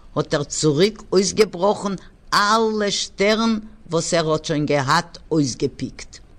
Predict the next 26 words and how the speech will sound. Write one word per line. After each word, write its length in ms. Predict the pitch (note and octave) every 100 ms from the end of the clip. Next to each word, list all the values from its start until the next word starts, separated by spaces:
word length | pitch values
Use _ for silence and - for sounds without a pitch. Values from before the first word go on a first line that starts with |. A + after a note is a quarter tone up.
| - - - - -
Herschel 580 | C3 F3 F3+ - F3 A3 - - -
hat 200 | D#3+ E3+
mit 220 | E3 D#3+
dem 120 | D#3
erschrockenen 1000 | D#3 C#3+ - D3+ F#3+ - E3+ D#3 D3 C3
Hahn 360 | D#3 G3+ G#3+ G#3+ - -
gedreht 680 | D3 D3 D3 C#3+ G3 A3 -
über 340 | D#3+ B2+ C#3+
den 220 | C3+ C3+
Kopf 420 | - E3 B3+ - - - - -
und 200 | C#3 D#3+
gesungen 640 | C#3+ D3+ D#3 G3+ G#3 A3 -
ein 200 | G#3 A3
Neiliedl, 680 | A3 A3+ G3 F3+ D3+ D#3+ D#3+ - - -
was 200 | - E3+
ist 160 | G3 F#3
ihm 160 | G3+
grad 420 | G3+ G3 A3 G3 -
eingefallen. 800 | G#3+ G3+ G3 - F3+ E3+ D#3+ F3 - - - - - - - - - - - -
Herr 320 | C#3 E3 D3+
Schmendel, 680 | - C3+ D3 G3+ G#3 E3 D3
Sternpicker, 1160 | - - - F#3 A#3+ A3+ A3+ G#3+ G#3+ F#3 F#3 - - -
die 220 | - C#3
Achille 880 | G#2+ G#2 - - F#3 A#3 G#3+ F3+ D#3+ - -
ist 280 | D#3+ D#3 A#2+
der 140 | D#3